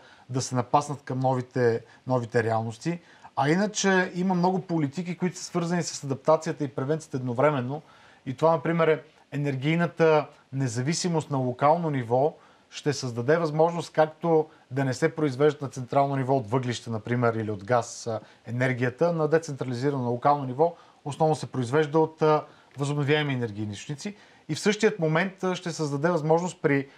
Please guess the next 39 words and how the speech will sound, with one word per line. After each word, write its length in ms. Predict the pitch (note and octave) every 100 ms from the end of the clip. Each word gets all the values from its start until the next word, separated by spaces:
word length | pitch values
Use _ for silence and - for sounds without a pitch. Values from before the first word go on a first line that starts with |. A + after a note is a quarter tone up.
| _ -
такива 300 | - E3 D3+
бедствия 680 | A#2+ D#3+ - C#3+ D3+ F3 F3 _ _
да 100 | C3
не 60 | C#3
остават 420 | C3 D#3+ D#3 D#3
цели 180 | D#3+ D#3
населени 420 | D3 - D3 C#3+
места 360 | C3+ B2 - C#3
или 160 | C3+
цели 260 | A2+ C3+ C3
региони 380 | B2 A#2 C3 A#2+
без 180 | G#2+ A2+
ток, 200 | D3+ C#3+
защото 280 | C3 C3+
те, 220 | C3+ D3+ C#3+ - _ -
когато 420 | B2+ C#3+ C#3 C3 -
децентрализирано 800 | C#3 D#3+ D#3 C#3+ C#3 C3+ C#3+ C3+
организират 560 | A2+ A2 A#2 A#2 C#3+ C3+
и 40 |
произвеждат 420 | - B2 A2+ C3 -
тази 200 | A#2 A2+
енергия, 280 | C#3+ D3+
на 60 | C#3+
практика 460 | C#3 C#3 _ D3+ C#3 - _
те 100 | -
ще 100 | C3
си 160 | - -
имат 300 | C3+ A#2 - -
ток. 340 | G#2 - - _ - - - -
А, 420 | B2+ C3 C3+ E3
по 80 | D#3
същия 340 | D3+ G3+ F#3 E3+
начин 300 | F3 E3+ D3+
е 40 |
свързано 420 | - D#3+ D3+ D3
с, 360 | - A#2 - -
а, 180 | G#2+ G#2 - -
с 240 | - C3 G#2+
горите, 680 | G#2 C#3 F#3 F#3 E3 D#3+